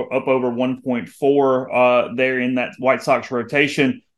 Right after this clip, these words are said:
What do you feel like his value is right now? I mean, he kinda had a resurgence over the last few years with multiple organizations, but this has been a little bit more of a trying year for him as he, as he starts to age a little bit too. He was,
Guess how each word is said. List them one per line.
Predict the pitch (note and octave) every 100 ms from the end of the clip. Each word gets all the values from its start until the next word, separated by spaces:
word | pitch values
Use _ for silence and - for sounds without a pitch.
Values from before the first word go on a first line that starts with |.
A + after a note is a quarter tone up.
| _
What | F3
do | C#4+
you |
feel | D#4+
like | D4+
his | B3
value | G3+ F#3 A3+ B2
is | A#2
right | A#2+ G2
now? | A2 G#2+ G#2+
I |
mean, | B2+ C3
he | C3+
kinda | C#3 C#3
had | D3
a | D3+
resurgence | C3+ - D3 D#3+ D#3 D#3 C#3
over | D#3 C#3+
the | C#3
last | C3+ C#3 F3
few | C#3
years | C3+ C#3+ C#3+ C3
with | B2+
multiple | C3 C#3+ C#3
organizations, | C3+ C3+ C3 A#2+ C3 C3+ D3 C#3 C3 A#2
but | B2 B2
this | C#3
has | D3+ C#3 B2
been | C3
a | B2
little | C3+ B2+
bit | B2+
more | B2+ B2+
of |
a | A#2
trying | - C3+ B2 A#2+
year | B2+ B2+
for | A2
him | A#2 A#2+
as | B2 D#3
he, | F3
as | G#3
he | G#3
starts | G#3+ A#3 A#3
to | G3
age | G#3+ F#3
a | B2
little | C3 A#2+
bit | B2 -
too. | E3 A#2+
He | C#3+
was, | C#3+ A#2+ -